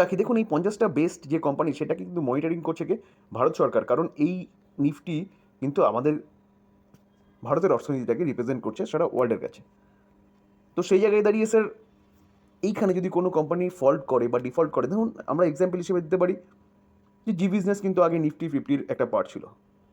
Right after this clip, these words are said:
বিজনেস খারাপ হয়েছে, ডিফল্টার, তাকে কিন্তু বের করে ফেলা হয়েছে Nifty ফিফটি থেকে। ইয়েস ব্যাংক কোনো এক সময় কিন্তু Nifty ফিফটির পার্ট ছিল, তাকেও বের করে দেওয়া হয়েছে। তো সেই জায়গায় দাঁড়িয়ে যদি কোনো কোম্পানি ডিফল্ট করে তাহলে কিন্তু সেই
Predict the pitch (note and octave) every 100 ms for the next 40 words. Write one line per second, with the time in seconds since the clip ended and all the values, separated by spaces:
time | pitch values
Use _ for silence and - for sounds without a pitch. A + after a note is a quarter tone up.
0 | _ _ _ - A#2 C3 E3+ E3+ - _
1 | _ - D3 D#3 E3+ E3+ B2+ D#3 D3 E3+
2 | - _ _ _ _ A#2 C3 B2+ B2 F3+
3 | A#2 G#2+ G2+ E2+ F#2 F#2+ A#2 G2+ G2 F2
4 | - F#2 - - G3 G3+ G3 G#3 - _
5 | _ - D#3+ F3 F3 F3 E3+ E3 E3 B3+
6 | - _ _ _ _ _ _ _ D3+ D3+
7 | D#3 C#3+ C3+ A2 G2 G2 D2 - A#2 D#3+
8 | C3+ A2+ G2 F2+ E2+ F#2+ - - _ _
9 | _ _ _ _ _ _ - B3+ B3+ A#3+
10 | C#4 C#4 C#4 A#3 A#3+ A#3+ A3 G#3+ A3+ G3+
11 | D3+ G3+ G#3 - A#2 G#2+ - - _ _
12 | _ _ _ _ - C#3 F#3+ F#3+ F#3 F3+
13 | G3+ G3 F3+